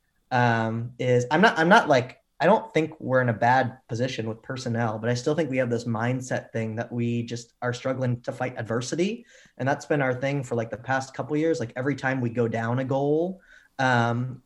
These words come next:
where people drop their heads, it's like we completely lose our minds. And that's, like,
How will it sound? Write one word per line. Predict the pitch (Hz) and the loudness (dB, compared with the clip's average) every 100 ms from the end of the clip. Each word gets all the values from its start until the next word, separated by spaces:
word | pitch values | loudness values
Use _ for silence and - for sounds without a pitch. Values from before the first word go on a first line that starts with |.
| _ | _
where | 131 | -2
people | 123 131 127 120 | 0 -2 -2 -2
drop | 123 123 - | 2 2 2
their | 117 | -2
heads, | 120 123 120 | 0 -2 -2
it's | - | -6
like | 120 | -10
we | 113 | -10
completely | 123 123 131 120 | -10 -8 -6 -6
lose | 110 117 123 117 | -4 -2 0 0
our | 113 | 0
minds. | 113 110 101 110 | -2 -2 -6 -8
And | 131 | 0
that's, | 139 143 135 | 0 2 0
like, | 113 - | -2 -4